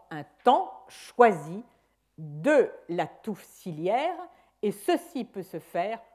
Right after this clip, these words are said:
en immobilisant la membrane tectoriale. L'autre système, et tous ces systèmes visent en réalité à se rapprocher le plus possible des conditions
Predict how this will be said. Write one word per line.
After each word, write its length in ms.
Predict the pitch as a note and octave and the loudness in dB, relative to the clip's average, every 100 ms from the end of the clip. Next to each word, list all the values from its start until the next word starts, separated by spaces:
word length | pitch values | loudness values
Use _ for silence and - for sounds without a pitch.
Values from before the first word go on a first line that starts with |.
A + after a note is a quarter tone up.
| _ | _
en 280 | F#3+ E3 F3+ | -10 -8 -4
immobilisant 920 | F4 E4 B3 F#3 F3 D#3+ D3+ D3 D#3 - _ _ | -4 0 0 0 -4 -10 -10 -12 -12 -16 _ _
la 140 | G3 F#3 | -4 -2
membrane 400 | D#3+ D3+ E3+ E3 | -4 -10 -14 -14
tectoriale. 520 | D3+ - C3+ C3+ A#2+ - C#3 _ _ _ _ _ _ _ _ _ _ _ _ _ _ _ _ _ _ _ _ _ _ _ _ _ | -16 -18 -20 -18 -20 -20 _ _ _ _ _ _ _ _ _ _ _ _ _ _ _ _ _ _ _ _ _ _ _ _ _ _
L'autre 520 | G3 C4+ G4 G4 G#3 | -2 2 2 2 -8
système, 720 | - D3 - _ A#2 F2 D#2+ _ _ _ _ _ _ _ | -12 -16 -18 _ -16 -16 -20 _ _ _ _ _ _ _
et 100 | G3 | -8
tous 280 | - - G4+ | -4 2 4
ces 180 | E4+ C4 | 4 -2
systèmes 580 | D4+ C#4 - F4 E4 | -4 -6 -2 -2 -2
visent 400 | F3+ F3+ D4+ D4+ | -4 0 2 2
en 120 | A#3 G3+ | 0 -2
réalité 800 | A3 G#3 G#3 G#3+ - - D#4 - | -2 -2 -4 -8 -8 -6 -6 -6
à 100 | G#3 | -6
se 200 | G#3 G#3 | -6 -4
rapprocher 840 | G#3 G#3 E4 F#4 - D4 - D4 C4+ | -4 -2 -2 -2 -4 -6 -6 -6 0
le 220 | C#4+ D#4 - - | 0 0 -4 -2
plus 260 | G#4 G4 | 2 2
possible 520 | - C4 - - D4 - | 0 -10 -10 -10 -10 -10
des 160 | F3+ A3 | -10 -10
conditions 640 | A3 F#3+ F3 E3 - D#3+ | -8 -12 -12 -14 -18 -20